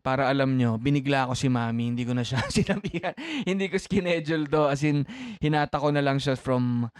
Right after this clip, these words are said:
her room. Para hindi na siya masyado mag-isip. Kasi, pag sinabi ko to, nako, baka hindi makatulog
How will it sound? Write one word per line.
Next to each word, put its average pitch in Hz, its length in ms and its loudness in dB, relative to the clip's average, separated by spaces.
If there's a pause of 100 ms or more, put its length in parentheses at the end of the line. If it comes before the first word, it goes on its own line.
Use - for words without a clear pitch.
(260)
her 123 240 2
room. 113 720 2
Para 143 220 0
hindi 151 160 2
na 151 100 0
siya 143 140 -2
masyado 131 340 0
mag-isip. 127 560 0 (480)
Kasi, 123 640 0 (640)
pag 131 160 -4
sinabi 127 480 0
ko 123 100 -4
to, 127 160 -2
nako, 117 240 0
baka 113 240 -2
hindi 113 160 0
makatulog 117 460 -2